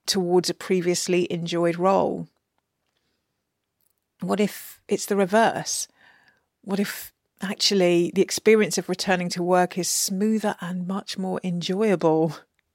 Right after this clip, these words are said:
than we had imagined, or than society tells us we should be experiencing? Well, then feelings of guilt may arise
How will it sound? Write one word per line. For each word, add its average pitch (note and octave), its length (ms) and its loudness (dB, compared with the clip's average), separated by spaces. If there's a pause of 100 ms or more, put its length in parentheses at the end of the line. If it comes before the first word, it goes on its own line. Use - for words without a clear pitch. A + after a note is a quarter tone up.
(300)
than E3 420 -2 (140)
we F#3 160 2
had F3+ 160 -2
imagined, E3 580 -4
or G3+ 320 6 (400)
than F#3 240 2
society F3 640 0
tells F#3+ 440 0
us - 180 -2
we E3+ 80 0
should E3 240 -2
be E3 80 -4
experiencing? D#3+ 960 -4
Well, F3 160 0
then G3+ 460 6 (280)
feelings F3+ 460 2
of E3 180 -4
guilt E3+ 280 -2
may E3+ 180 -2
arise E3 800 0